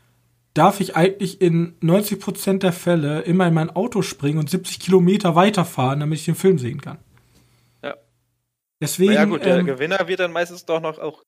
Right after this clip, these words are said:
Speaker 2: hier
Speaker 1: Ja, Green Book hätte ich
Speaker 2: zeigen.
Speaker 1: mir hier angucken können, das habe ich aber zeitlich nicht geschafft. Ich wollte wirklich alleine sogar ins Kino gehen noch, ähm, am Mittwoch,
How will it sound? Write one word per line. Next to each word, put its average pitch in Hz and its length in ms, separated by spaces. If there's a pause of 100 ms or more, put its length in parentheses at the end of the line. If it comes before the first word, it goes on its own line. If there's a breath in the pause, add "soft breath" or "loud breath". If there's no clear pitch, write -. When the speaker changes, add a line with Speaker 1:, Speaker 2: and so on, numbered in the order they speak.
Speaker 2:
hier 151 360 (460 soft breath)
Speaker 1:
Ja, 170 180
Green 214 280
Book 339 180
hätte 294 120
ich - 60
Speaker 2:
zeigen. - 100
Speaker 1:
mir 262 60
hier 233 120
angucken 240 380
können, 180 160
das 175 140
habe 175 100
ich 170 100
aber 175 200
zeitlich 170 360
nicht 143 160
geschafft. - 440 (200)
Ich 135 120
wollte 254 260
wirklich 214 240
alleine 214 400
sogar 220 180
ins 208 160
Kino 233 280
gehen 165 200
noch, 180 360
ähm, 160 580 (640 loud breath)
am 143 420
Mittwoch, 202 1120